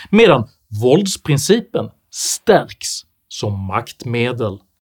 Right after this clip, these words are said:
Om A slutligen attackerar B och C håller B ansvarig för att själv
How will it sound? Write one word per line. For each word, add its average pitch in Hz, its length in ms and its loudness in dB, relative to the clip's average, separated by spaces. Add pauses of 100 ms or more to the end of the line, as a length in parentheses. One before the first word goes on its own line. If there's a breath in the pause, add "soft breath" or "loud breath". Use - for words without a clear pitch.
(540)
Om 156 460 4
A 131 420 4
slutligen 143 680 2
attackerar 220 840 4
B 143 180 4 (540)
och 143 120 0
C 127 480 -2 (160 loud breath)
håller 175 360 6
B 147 320 6 (100)
ansvarig 160 800 4 (200 soft breath)
för 175 80 6
att - 100 2 (120)
själv 226 540 6